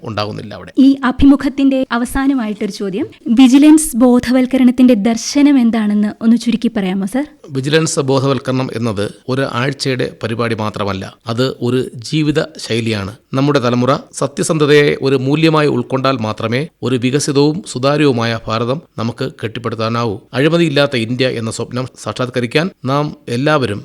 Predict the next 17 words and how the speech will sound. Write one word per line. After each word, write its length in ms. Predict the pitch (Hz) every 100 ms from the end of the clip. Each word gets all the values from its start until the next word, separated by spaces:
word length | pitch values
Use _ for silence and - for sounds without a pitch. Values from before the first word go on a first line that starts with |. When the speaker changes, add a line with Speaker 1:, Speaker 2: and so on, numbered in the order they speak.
| -
Speaker 1:
വിജിലൻസ് 380 | 139 143 165 160
സൈനികർ 380 | 120 123 127 131 -
ആകണം. 380 | 113 113 98 - -
മാത്രവുമല്ല, 560 | 120 139 160 147 104 101 120 - -
സത്യനിഷ്ഠയാണ് 960 | 139 - 185 - 139 - 123 113 113 -
യഥാർത്ഥ 400 | 127 127 131 -
ശക്തി. 380 | 120 110 - 117 127 _
സത്യത്തിന്റെ 520 | - 127 160 147 135
വഴിയിലാണ് 520 | 117 120 117 113 113 - _
വികസിത 360 | 131 139 - 123
ഇന്ത്യയുടെ 380 | 117 117 117 110
വഴിയും 320 | 113 113 120
എന്ന് 280 | 131 117 120
നാം 120 | 113 139
തിരിച്ചറിയണം. 600 | - 113 110 104 104 120 _ -
Speaker 2:
ഈ 140 | 269 262 254
പരിപാടിയിലൂടെ 840 | 240 240 240 240 254 254 247 247